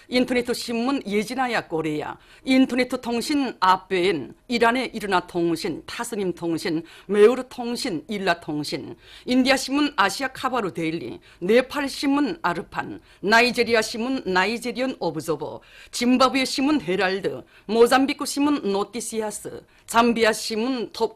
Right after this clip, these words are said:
레이팅, 우루과이 신문 라 후벤투드와 전 인디아 조선 친선 협회, 벨라루시의 련맹과 련맹 공산당을 위하여 전국 사회 연합,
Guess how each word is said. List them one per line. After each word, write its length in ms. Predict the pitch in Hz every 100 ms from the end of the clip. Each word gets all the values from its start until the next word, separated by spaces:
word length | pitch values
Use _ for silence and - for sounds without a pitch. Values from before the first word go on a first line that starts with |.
| 180
레이팅, 640 | 180 220 226 - 143 135 - - -
우루과이 340 | 196 226 262 285
신문 320 | - 285 302
라 160 | 190 214
후벤투드와 920 | 208 196 202 190 185 170 185 127 90 _ _ - -
전 280 | - 285 294
인디아 420 | 285 254 240 254
조선 420 | - 214 214 233 226
친선 460 | - 208 190 170
협회, 480 | 160 143 - 143 113 - - -
벨라루시의 880 | 247 240 240 220 220 - 240 240 175
련맹과 840 | 220 214 214 202 208 196 220 190 208
련맹 340 | 214 208 214
공산당을 720 | - 196 190 190 185 175 180
위하여 420 | 175 180 196 214 -
전국 420 | 202 185 190 240
사회 380 | - 240 202 180
연합, 300 | 135 131 131